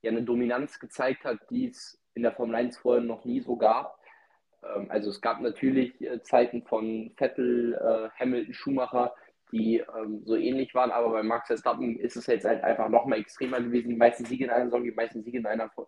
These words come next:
in, äh, in Folge. Das Ganze, äh, summiert sich allerdings oder kommt daraus halt auch, dass es halt dieses Jahr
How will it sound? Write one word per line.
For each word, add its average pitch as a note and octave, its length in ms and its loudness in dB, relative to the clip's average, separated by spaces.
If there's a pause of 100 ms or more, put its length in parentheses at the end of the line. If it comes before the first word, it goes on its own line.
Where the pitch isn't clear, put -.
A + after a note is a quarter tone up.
in, A2 300 -6
äh, A2 260 -6
in G#2+ 140 -8
Folge. C3 460 6 (580)
Das - 240 2
Ganze, B2+ 580 6 (920)
äh, A#2 120 -6
summiert A#2 380 0
sich A2+ 160 -4
allerdings A2 380 -2
oder G2+ 120 -2
kommt A2+ 300 -6
daraus G#2+ 420 -4
halt G#2 220 -10
auch, A2+ 320 -6
dass G#2+ 200 -6
es G#2 120 -8
halt G#2 300 -6
dieses G#2+ 340 -10
Jahr G#2+ 380 -4